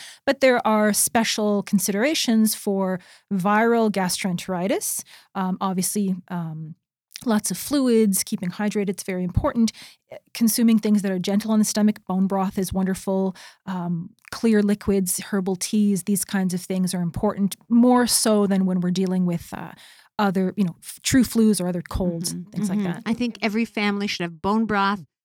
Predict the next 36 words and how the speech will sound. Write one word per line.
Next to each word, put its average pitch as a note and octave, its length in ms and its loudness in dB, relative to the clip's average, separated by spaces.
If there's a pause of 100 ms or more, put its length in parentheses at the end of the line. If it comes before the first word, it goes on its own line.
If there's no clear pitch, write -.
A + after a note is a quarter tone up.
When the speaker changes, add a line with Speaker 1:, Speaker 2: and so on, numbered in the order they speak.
(180)
Speaker 2:
at G#3+ 240 2
home G#3+ 260 4
in G3+ 140 4
the A3 80 2
freezer G3 460 -4
in F3+ 280 -2
case, D#3+ 400 -8
Speaker 1:
Mm-hmm. G#3 120 4
Speaker 2:
because F3 640 0
I F3+ 140 -4
know, F3 360 0
um, E3+ 380 -2 (840)
that F#3+ 260 -2
when G#3 220 6
you F#3+ 420 2
get A3 560 -2
this F3+ 240 -2
stomach A3+ 480 -2
flu, D#3+ 400 -8
nothing F3 640 -4
feels A3 300 -4
good D3+ 360 -6 (380)
except - 480 -8
maybe F3 300 -4
bone G3 260 -4
broth. F3 240 -8
Speaker 1:
Yep. C4+ 80 -4
Speaker 2:
And G3 80 -4
bone E4 160 -6
broth B3+ 240 -6
is F#3 140 -8
a - 20 -10
great F3+ 400 -8 (380)
hydrator F#3+ 540 -8 (200)
as F3+ 160 -12
well. G3 320 -8